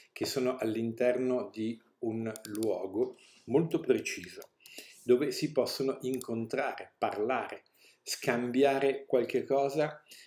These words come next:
che, eh, ha a che fare proprio con il corpo, con la presenza corporale.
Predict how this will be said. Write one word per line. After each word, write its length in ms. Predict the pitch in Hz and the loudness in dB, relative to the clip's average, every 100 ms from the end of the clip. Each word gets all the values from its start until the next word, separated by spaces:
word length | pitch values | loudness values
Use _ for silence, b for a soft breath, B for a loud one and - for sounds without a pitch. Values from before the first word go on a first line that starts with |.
| B | B
che, 340 | - 127 131 143 | 2 6 6 4
eh, 240 | 123 117 | 2 0
ha 100 | 135 | 0
a 60 | 143 | 0
che 160 | 156 143 | 2 2
fare 260 | 190 135 | 2 2
proprio 280 | 135 - 151 | 0 0 0
con 240 | 147 135 | 0 0
il 120 | 135 - | -2 -4
corpo, 480 | 170 - - - | -6 -6 -8 -10
con 180 | - 110 | -6 -4
la 120 | 113 | -4
presenza 840 | - 120 117 143 123 92 - 104 - _ | -4 -2 0 0 -2 -6 -12 -16 -16 _
corporale. 800 | - 98 - - 101 - - | -4 -4 -4 -6 -6 -6 -14